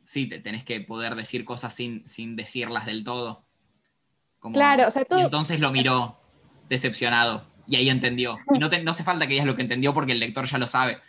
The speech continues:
Speaker 1: porque viene leyendo el libro, quizás.
Speaker 2: Sí, sí. No, es que el tema es ese, vos tenés que saber qué historia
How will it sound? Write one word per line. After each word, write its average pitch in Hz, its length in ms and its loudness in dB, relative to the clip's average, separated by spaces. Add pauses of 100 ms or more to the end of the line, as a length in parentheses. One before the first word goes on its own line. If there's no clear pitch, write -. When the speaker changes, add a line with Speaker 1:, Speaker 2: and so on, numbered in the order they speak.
(120)
Speaker 1:
porque 113 200 -6
viene 123 240 0
leyendo 113 720 -4 (640)
el 123 160 -8
libro, 120 380 -4
quizás. 117 440 -12 (1300)
Speaker 2:
Sí, 294 220 2
sí. 262 300 4 (480)
No, 254 180 -2
es 269 140 4
que 302 240 6
el 277 80 4
tema 359 160 6
es 285 100 0
ese, 285 160 4
vos 269 120 4
tenés 320 180 2
que 277 80 2
saber 233 260 6
qué 240 60 2
historia 233 640 4